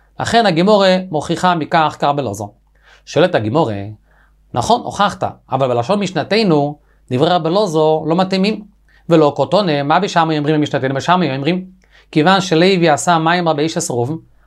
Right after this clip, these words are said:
כששמעון נפטר, אשתו אימוי, ממילא אבל לזו, אשת שמעון, תצא משם אחוי שיא שהיא מותרת לצאת לשוק, משמע אפילו לפני שהוא מייבם. ממילא מוכח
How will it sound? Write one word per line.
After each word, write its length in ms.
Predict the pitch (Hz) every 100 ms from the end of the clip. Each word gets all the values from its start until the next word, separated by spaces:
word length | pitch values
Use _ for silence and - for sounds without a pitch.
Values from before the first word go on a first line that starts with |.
| - -
כששמעון 460 | 127 120 196 196
נפטר, 340 | 156 - 208 185 185
אשתו 280 | 226 202 202
אימוי, 440 | 180 151 139 151 175 - _ _ _ -
ממילא 380 | 143 151 196
אבל 180 | 214 160
לזו, 400 | 147 147 202 180
אשת 180 | 185 190
שמעון, 280 | 240 220 185 185
תצא 300 | 226 233 190
משם 220 | 185 185
אחוי 240 | 180 190
שיא 180 | 185 202
שהיא 260 | 185 156 147
מותרת 380 | 160 190 180
לצאת 280 | 170 147 175
לשוק, 440 | 160 - 135 - - _ _
משמע 400 | 143 139 - 156
אפילו 240 | 147 - 160
לפני 340 | 156 156 196
שהוא 140 | 214 226
מייבם. 300 | 196 147 190 - _ _ _ _ _ _ _ _ _ -
ממילא 360 | 160 151 160 185 190 190 -
מוכח 520 | 143 - 180 175